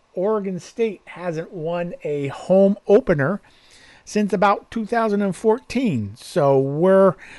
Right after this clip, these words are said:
the trend is your friend here. We're going with Boise State at plus one fourteen.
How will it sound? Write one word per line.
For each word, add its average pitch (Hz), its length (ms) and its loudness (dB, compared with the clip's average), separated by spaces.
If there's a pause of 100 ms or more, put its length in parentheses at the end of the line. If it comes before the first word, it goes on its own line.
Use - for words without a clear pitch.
(500)
the 151 100 -8
trend 208 380 -2
is 202 160 0
your 202 100 2
friend 190 400 -2
here. 131 320 -2
We're 131 320 -2
going 160 420 4
with 143 180 2
Boise 147 560 2
State 147 520 -2
at - 240 -10
plus - 420 -8
one 131 500 -4
fourteen. 113 1000 -6